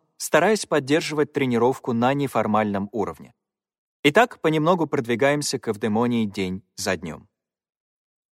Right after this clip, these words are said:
Практический приём. Выпишите на отдельный листок бумаги или стикер те преимущества практики, медитации в целом или конкретных техник в частности, которые для вас сейчас наиболее актуальны.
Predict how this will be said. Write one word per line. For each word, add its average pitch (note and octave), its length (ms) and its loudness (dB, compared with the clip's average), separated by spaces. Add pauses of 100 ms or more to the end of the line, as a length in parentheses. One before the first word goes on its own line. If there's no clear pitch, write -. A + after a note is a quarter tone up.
(360)
Практический D3 600 2
приём. G2 420 -8 (1200)
Выпишите G3 600 4
на C#3+ 180 2
отдельный B2+ 500 0
листок A2+ 440 0
бумаги A#2 480 0
или A2+ 260 -4
стикер D#3+ 480 -2 (240)
те F#3+ 160 2
преимущества C3 760 -2
практики, D#3 540 -2 (420)
медитации A2 560 -2
в - 80 -14
целом B2+ 520 2
или G#2+ 140 0
конкретных G2+ 560 -6
техник - 380 -8
в - 40 -20
частности, A#2 640 -4 (300)
которые G#3+ 400 4
для C#3+ 180 2
вас D#3+ 200 0
сейчас B2 540 -4
наиболее G2 540 -2
актуальны. F2+ 680 -6